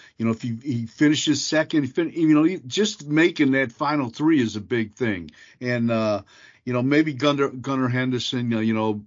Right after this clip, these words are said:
probably is the favorite, I would think. He got a lot of play. The Orioles were great this year. You know, kind, you know, they had a hundred, hundred win season. They make the postseason. So, you know, that's gotta, you know, play into, uh, you know, his, his,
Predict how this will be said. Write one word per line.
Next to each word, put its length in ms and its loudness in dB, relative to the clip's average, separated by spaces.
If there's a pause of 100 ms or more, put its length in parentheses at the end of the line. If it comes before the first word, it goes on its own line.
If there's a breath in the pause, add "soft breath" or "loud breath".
probably 380 2
is 120 0
the 80 -6
favorite, 480 0
I 80 0
would 240 -4
think. 280 -2
He 100 -12
got 180 -2
a 60 -4
lot 240 0
of 140 -8
play. 500 -2 (260 loud breath)
The 140 2
Orioles 400 4
were 100 -2
great 380 -2
this 300 -4
year. 440 2 (220 loud breath)
You 100 -2
know, 180 0
kind, 300 -4
you 140 -2
know, 100 0
they 80 -2
had 160 0
a 80 0
hundred, 400 0
hundred 380 0
win 220 4
season. 720 2 (200 loud breath)
They 80 0
make 240 4
the 80 0
postseason. 920 2 (180 loud breath)
So, 260 2
you 140 6
know, 80 2
that's 220 0
gotta, 360 -2 (260)
you 120 0
know, 160 -2
play 460 0
into, 500 0
uh, 220 -2 (360 loud breath)
you 80 -4
know, 160 2
his, 440 0
his, 240 -4